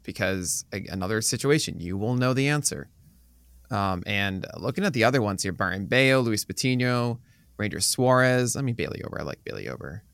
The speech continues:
Um, I took Sixto Sanchez, but Eovaldi, I think I regret <laughs> I have not taken Eovaldi. And then Mitch Keller, uh, went after.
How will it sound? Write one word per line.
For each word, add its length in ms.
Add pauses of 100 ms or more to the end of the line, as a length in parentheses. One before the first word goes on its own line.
Um, 140
I 120
took 180
Sixto 320
Sanchez, 720 (100)
but 340 (680)
Eovaldi, 560
I 80
think 360
I 100
regret 540
<laughs> 20
I 240
have 260
not 160
taken 240
Eovaldi. 640
And 140
then 120
Mitch 200
Keller, 460 (560)
uh, 280
went 160
after. 460